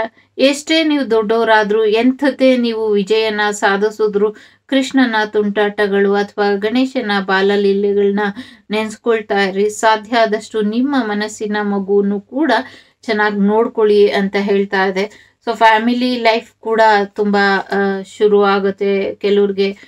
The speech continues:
ಫ್ಯಾಮಿಲಿ ಮದ್ವೆ ಯೋಗ ಕೂಡ ಇದೆ. So ಎಸ್, ಸಾಕಷ್ಟು ಯಶಸ್ಸು, ಸಾಕಷ್ಟು ಪ್ರೀತಿ, ಆ, ಒಂದು ನ್ಯೂ ಬಿಗಿನಿಂಗ್ ಖಂಡಿತ ಇದೆ. So ಮುಂದಿನ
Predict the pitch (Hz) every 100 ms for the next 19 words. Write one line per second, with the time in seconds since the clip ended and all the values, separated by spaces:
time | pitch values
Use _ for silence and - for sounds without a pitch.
0 | _ _ 214 196 202 202 202 202 196 190
1 | 202 196 196 208 202 196 190 - 196 196
2 | 190 190 208 - _ _ - 220 214 208
3 | 214 226 233 - - 208 233 240 247 294
4 | - 269 254 214 233 233 254 240 - 214
5 | 202 196 226 226 226 - 214 208 - 240
6 | 254 254 214 202 196 - - - _ _
7 | 208 208 202 202 - 220 - 269 294 269
8 | 262 285 262 240 240 233 233 220 233 202
9 | 214 220 208 190 208 214 _ _ _ -
10 | 214 233 226 262 262